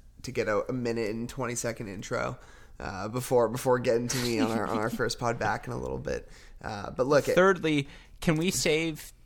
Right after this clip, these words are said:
Speaker 2: two to three minutes at the end to talk about my takeaways after getting to play my first weekend of tennis since December?
Speaker 1: Sure, considering that I play three times a week. That,
Speaker 2: Yeah,
Speaker 1: that
Speaker 2: that's why
Speaker 1: sounds
Speaker 2: I have some great takes for you.
Speaker 1: Yeah. Um, but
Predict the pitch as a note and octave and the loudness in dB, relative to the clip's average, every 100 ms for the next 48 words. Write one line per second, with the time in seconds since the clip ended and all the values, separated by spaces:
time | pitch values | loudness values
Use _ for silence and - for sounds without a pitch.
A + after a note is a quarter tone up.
0 | - - F3 E3 D3+ - D3 C#3+ C3 C3 | -14 -4 0 0 -2 -4 -2 0 0 0
1 | C3+ B2 B2+ B2+ B2+ B2+ B2+ A#2 - A#2 | -2 -2 -2 -2 -4 -2 0 0 0 -2
2 | G#2 A2+ - A2 - A2+ A2 F#2+ G2+ G#2+ | 0 -4 -2 -4 0 0 0 -2 -6 -4
3 | A2+ G#2+ G#2 G2 - - - B2 A2+ G#2 | -2 -2 -2 -4 -6 -12 0 4 4 4
4 | G#2 A#2 A2 A#2 A2 G#2+ G2+ - G#2+ G#2 | 0 0 -2 -4 -4 -4 -4 -2 -2 -2
5 | - G#2+ G2+ - G#2+ G2+ G2+ A2 - - | -6 -8 -6 -2 0 0 0 -2 -4 -10
6 | - - B2 G2 G#2+ B2+ C3 A#2 A2 A2 | -10 -4 0 0 0 -4 -2 -2 -2 -2
7 | A2+ A#2+ - B2 G#2+ F#2 - - - B2+ | -2 -2 -2 0 0 -2 -6 -10 -4 -2
8 | A2 G2 G2+ B2+ - - - - - - | -2 -4 -6 -6 -6 -8 -10 -16 -10 -6
9 | - G3 B2 D#3+ F3 E3+ - D3+ D#3+ - | 4 6 8 6 8 6 10 8 8 4
10 | C#3 B2 C3+ B2+ C3+ B2 - F#2+ - - | -4 -2 0 2 2 2 -2 -2 -4 -10
11 | - - - F#2+ D#2+ - - - - - | -8 -6 -4 -2 -4 -6 -12 -16 -12 -4
12 | B2 A#2 F#2 F2 C#2 - C#2 A#2 F#2+ | -2 -2 -6 -10 -14 -6 0 2 0